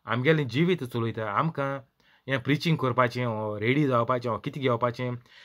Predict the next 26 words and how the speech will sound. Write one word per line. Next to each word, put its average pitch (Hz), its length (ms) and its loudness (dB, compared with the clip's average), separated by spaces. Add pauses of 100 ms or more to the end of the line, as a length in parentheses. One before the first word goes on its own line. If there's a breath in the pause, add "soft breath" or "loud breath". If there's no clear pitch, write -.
(160 loud breath)
तें 165 100 6
आमकां 151 320 2
कांय 143 300 0
टेन्शन 180 360 0
ना. 127 140 -2
आमकां 123 240 -4
सगळें 131 320 -2
पवित्र 151 380 0
आत्मा 120 180 -4
दिता. 107 320 -6 (460 soft breath)
आनी 135 180 4
कोणालो 139 300 2
फोन 117 260 -2
येयलो, 135 360 2
कोणाक 123 580 -2 (320 soft breath)
बरी 120 280 2
नाय, 131 180 0
रोजार 123 300 2
कर 123 160 -2
म्हणून, 120 220 -2
म्हणटा 117 180 -4
तेंय 165 320 0
सगळें 135 280 -2
पवित्र 143 360 0
आत्मा 110 180 -6
दिता. 104 240 -6